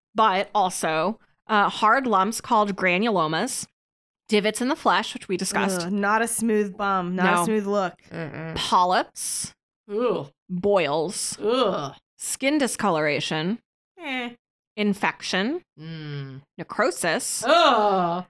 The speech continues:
Speaker 2: Dead skin, ugh.
Speaker 1: Uh, can also, f-, the, whatever you get injected, um, can fuse itself onto your organs or cause septic shock.
Speaker 3: No.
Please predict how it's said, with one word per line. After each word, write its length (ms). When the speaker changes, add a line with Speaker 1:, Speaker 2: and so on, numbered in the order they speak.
Speaker 2:
Dead 280
skin, 500
ugh. 300
Speaker 1:
Uh, 180
can 160
also, 400
f-, 240
the, 320
whatever 240
you 80
get 160
injected, 840
um, 200
can 160
fuse 360
itself 540
onto 340
your 120
organs 680
or 100
cause 320
septic 400
shock. 400
Speaker 3:
No. 560